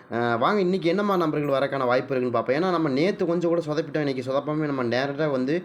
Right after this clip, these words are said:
என்ன நம்பர் வருது அப்படிங்கிறது டேரெக்டாவே சொல்லிடலான்னு தான் வந்திருக்கிறோம். பார்க்கலாம், கண்டிப்பா இன்னைக்கு காரூணியா இருபத்தி ஒண்ணாம் தேதி டிசம்பர். பார்க்கலாம் என்னம்மா நம்பர்கள் மேட்ச் ஆகுது, என்னம்மா நம்பருக்கான வாய்ப்புகள் இருக்கும் அப்படிங்கிறத பார்க்கலாம். கொஞ்சம் கடைசி வரைக்கும் பாருங்க,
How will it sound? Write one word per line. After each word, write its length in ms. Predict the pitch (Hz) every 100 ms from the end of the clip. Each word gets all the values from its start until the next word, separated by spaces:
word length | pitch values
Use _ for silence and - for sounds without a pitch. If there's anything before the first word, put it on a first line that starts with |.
| - - -
என்ன 200 | 123 170
நம்பர் 240 | 160 147
வருது 260 | 131 135 139
அப்படிங்கிறது 340 | 127 127 139
டேரெக்டாவே 320 | 131 123 131 131
சொல்லிடலான்னு 460 | 127 127 123 123
தான் 100 | 123
வந்திருக்கிறோம். 380 | 120 120 143 156
பார்க்கலாம், 340 | 123 117 117
கண்டிப்பா 300 | 117 139 143
இன்னைக்கு 220 | 143 131 127
காரூணியா 420 | 123 143 143 147
இருபத்தி 320 | 131 139 135
ஒண்ணாம் 240 | 127 123 123
தேதி 200 | 120 127
டிசம்பர். 420 | 120 127 123 151 220 - - -
பார்க்கலாம் 320 | 135 160 170
என்னம்மா 260 | 156 170 160
நம்பர்கள் 360 | 147 143 139
மேட்ச் 220 | 127 127 135
ஆகுது, 180 | 139
என்னம்மா 240 | 131 139 139
நம்பருக்கான 420 | 127 123 120 113
வாய்ப்புகள் 340 | 120 123 127
இருக்கும் 200 | 120 113
அப்படிங்கிறத 300 | 110 113 117
பார்க்கலாம். 280 | 117 113 135
கொஞ்சம் 220 | 123 117
கடைசி 240 | 117 139 151
வரைக்கும் 280 | 147 147 123
பாருங்க, 280 | 127 135